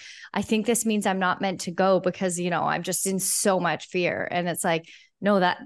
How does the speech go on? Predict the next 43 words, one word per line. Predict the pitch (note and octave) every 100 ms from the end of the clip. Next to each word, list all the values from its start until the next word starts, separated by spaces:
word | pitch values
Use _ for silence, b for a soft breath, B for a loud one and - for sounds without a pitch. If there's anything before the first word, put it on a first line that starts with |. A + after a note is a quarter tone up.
| -
that | F#3 E3
means | F#3+ F3
you | F3
are | C#3+ G#3 A3
meant | F#3+ D#3+ - -
to | -
come," | F#3 - D#3
right? | D3 E3+
There's | F3 G3
a | F3+
difference. | D#3+ G3 A3 F#3+ F3 E3+
And | - F#3
this | F#3
is | F#3 F3
a | F#3
distinguish-, | F3 F3+ - F3+ F3+
we've | F#3
talked | F#3 B3+ B3
about | F3+
this | F3+ -
before, | F#3 A3 G#3
but, | F3 -
like, | F3+ F3
really | F3+ G3 G3+
learning | F3 F3 F#3
how | G3 F3
to | F3
distinguish | F3+ F3 - F#3 F3 F3
the | F3
difference | F3 F#3 F#3 F3+
between | E3+ F#3 F3 E3+ B B _ -
a | G#3 G3
no | F#3 F3+ G#3 A3
in | F#3+ F3+
your | E3+
body. | - F#3 F3 D#3+
That's | F#3 F3 -
like, | E3+ - b b _ _ - -
for | G#3
me, | G3 F#3
it's | F3+ F3+
a |
gut | E3+ D#3+ G3 E3